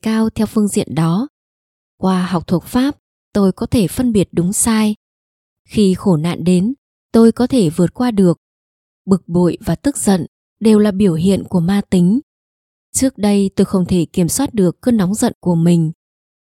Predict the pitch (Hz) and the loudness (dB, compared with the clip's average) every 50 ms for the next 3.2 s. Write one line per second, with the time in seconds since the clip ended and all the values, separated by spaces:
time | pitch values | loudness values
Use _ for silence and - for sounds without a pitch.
0 | - - - 208 196 190 - 214 202 196 190 185 196 185 185 185 180 165 - _ | -10 -6 -4 -4 -4 -2 0 0 2 2 2 2 2 2 0 0 -2 -4 -6 _
1 | - 233 247 - - 269 262 - 226 196 190 185 185 226 269 _ _ _ _ _ | -8 -8 -8 -4 -4 -4 -4 -2 0 2 2 2 0 0 -4 _ _ _ _ _
2 | _ _ - 254 247 247 - - 277 - 269 220 170 - - - 190 165 143 151 | _ _ 2 4 4 4 4 0 -2 0 0 0 0 -2 -2 -4 -4 -2 -2 0
3 | 160 170 175 - | 0 0 0 -2